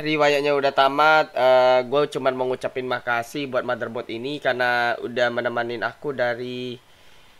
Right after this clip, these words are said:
berapa subscriber ya? Kayaknya dari nol deh. Dari nol subscriber sampai sudah empat ribu subscriber dan ini pencapaian yang sangat luar biasa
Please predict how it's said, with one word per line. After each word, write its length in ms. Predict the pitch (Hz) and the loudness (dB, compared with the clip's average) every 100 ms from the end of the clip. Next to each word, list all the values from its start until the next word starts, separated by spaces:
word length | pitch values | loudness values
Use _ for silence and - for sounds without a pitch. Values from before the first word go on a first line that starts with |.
| _ | _
berapa 320 | - 120 120 123 | -6 -6 -4 -6
subscriber 480 | 127 - 147 143 | -8 -2 -2 0
ya? 160 | 120 113 | -4 -6
Kayaknya 380 | - 131 147 165 | -2 0 2 2
dari 220 | 143 143 - | 2 0 -2
nol 320 | 147 151 139 | -2 2 2
deh. 120 | 113 113 _ | 0 -8 _
Dari 400 | 120 127 127 127 | 0 2 2 0
nol 240 | 135 139 | 0 0
subscriber 880 | 139 147 - 143 131 127 139 160 214 - - - - _ - | 0 -4 -4 2 2 4 6 6 6 -4 -20 -20 -20 _ -6
sampai 720 | 151 139 - 175 175 185 190 | 0 0 2 4 6 6 2
sudah 400 | - 147 139 147 | -4 -2 2 2
empat 240 | - 135 | 2 2
ribu 240 | 135 127 135 | 2 -2 -4
subscriber 640 | 135 - 139 127 127 110 | -4 -4 0 2 0 -2
dan 240 | 110 123 120 | 0 -2 -2
ini 400 | 131 165 170 147 | -4 -2 -2 -2
pencapaian 640 | - 131 139 135 143 151 143 | -6 -6 -2 0 4 4 2
yang 120 | 123 | -2
sangat 240 | 123 123 120 | -2 0 0
luar 160 | 117 | -2
biasa 400 | 117 117 123 147 | 0 0 0 0